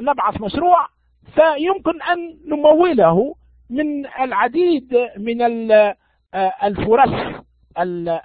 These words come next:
التمويلية، والعنصر الأساسي في اختيار هذه المحافظ هو أن ننوع المخاطر. فكلما نوعنا أو اخترنا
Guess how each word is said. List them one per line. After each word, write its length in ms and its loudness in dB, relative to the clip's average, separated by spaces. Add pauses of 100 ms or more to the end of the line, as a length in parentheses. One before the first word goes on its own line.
التمويلية، 640 0 (580)
والعنصر 1800 0
الأساسي 720 -4 (320)
في 120 -6
اختيار 800 0 (400)
هذه 720 2 (120)
المحافظ 720 0 (340)
هو 240 -2
أن 240 -4
ننوع 680 0 (220)
المخاطر. 880 -4 (500)
فكلما 1200 2 (500)
نوعنا 920 0 (540)
أو 200 2
اخترنا 760 0